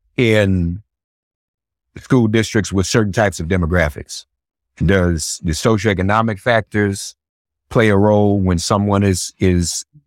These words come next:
going in there as a predator? Um, race, what have you? Does, do, do, uh, do, do any of those things factor in?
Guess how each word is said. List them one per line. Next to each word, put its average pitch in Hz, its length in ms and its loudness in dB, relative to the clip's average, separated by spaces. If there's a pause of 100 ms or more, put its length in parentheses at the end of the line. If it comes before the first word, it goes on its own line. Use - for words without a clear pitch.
going 101 340 4
in 101 120 2
there 101 220 4
as 101 220 2
a 98 60 -8
predator? 107 540 -2 (760)
Um, 80 680 0 (640)
race, 120 760 -2
what 107 180 0
have 117 220 2
you? 101 160 -8
Does, 95 180 -6
do, 98 220 -4
do, 98 240 2 (340)
uh, 104 100 2
do, 92 160 -2
do 92 200 2
any 113 100 4
of 104 60 0
those 110 220 0
things 107 220 0
factor 110 380 -2
in? 107 200 -8